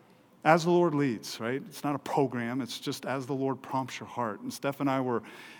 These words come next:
at Cracker Barrel, uh, I guess it was last week, and we were grabbing something to eat. And this lady began to talk to us, the waitress, and said, "You know what? In my heart,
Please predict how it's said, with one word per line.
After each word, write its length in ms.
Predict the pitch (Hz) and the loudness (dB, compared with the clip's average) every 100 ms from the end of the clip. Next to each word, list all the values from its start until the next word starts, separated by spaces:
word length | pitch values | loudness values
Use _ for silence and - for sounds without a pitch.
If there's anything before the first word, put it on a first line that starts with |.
| - | -8
at 160 | 117 | -8
Cracker 340 | - 143 139 135 | -2 -2 -2 -2
Barrel, 480 | 127 135 135 135 127 - - - - | 0 0 0 -2 -6 -16 -20 -18 -10
uh, 320 | 107 104 104 - | -6 -4 -6 -6
I 80 | 123 | -6
guess 200 | 127 139 | -4 -4
it 40 | 131 | -4
was 100 | 110 | 0
last 320 | 120 123 - | 0 -2 -2
week, 280 | 135 107 - - _ _ _ _ _ _ _ _ - - _ _ _ _ - | -4 -4 -14 -20 _ _ _ _ _ _ _ _ -20 -20 _ _ _ _ -10
and 80 | |
we 60 | 117 | -8
were 60 | 113 | -2
grabbing 340 | 120 120 120 | 0 0 -2
something 360 | 117 120 113 113 | -6 -6 -6 -8
to 60 | |
eat. 300 | 120 113 120 - - _ _ _ _ _ _ _ | -6 -6 -8 -12 -20 _ _ _ _ _ _ _
And 100 | 113 | -10
this 160 | 117 - | -8 0
lady 240 | 123 131 | 2 2
began 300 | 131 123 123 | 2 0 -2
to 40 | 123 | -4
talk 360 | - 117 120 | 0 0 0
to 120 | 127 120 | -4 -4
us, 360 | 113 - - | -4 -8 -10
the 80 | - | -6
waitress, 580 | 110 113 - 117 104 - | -2 -2 -2 -4 -4 -6
and 200 | 104 98 - - - _ _ | -6 -8 -12 -20 -20 _ _
said, 320 | - - 113 | -8 -6 -4
"You 80 | 127 | -2
know 140 | 156 151 | -2 0
what? 260 | 147 139 - | 0 -2 -6
In 140 | 131 113 | -2 2
my 160 | 123 | 4
heart, 400 | 160 - 95 107 | 2 0 -4 -4